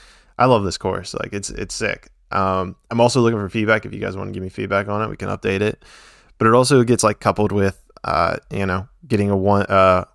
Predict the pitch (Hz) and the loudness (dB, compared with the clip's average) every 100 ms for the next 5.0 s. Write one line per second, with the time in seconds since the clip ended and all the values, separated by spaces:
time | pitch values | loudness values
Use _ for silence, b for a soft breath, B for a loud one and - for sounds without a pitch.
0 | - 104 92 92 95 - 110 110 113 101 | -8 -6 -4 -4 -6 -2 -2 0 0 2
1 | 104 107 101 92 92 95 95 92 - - | 2 0 2 2 0 -2 -4 -4 -6 -10
2 | 95 104 95 95 95 - - 87 95 92 | -8 -4 0 0 -2 -6 -8 -6 -6 -6
3 | 90 - 92 - 95 92 - b b b | -6 -2 -2 -2 -6 -8 -12 b b b
4 | b b _ _ - 98 95 95 92 | b b _ _ -6 -2 0 -2 -4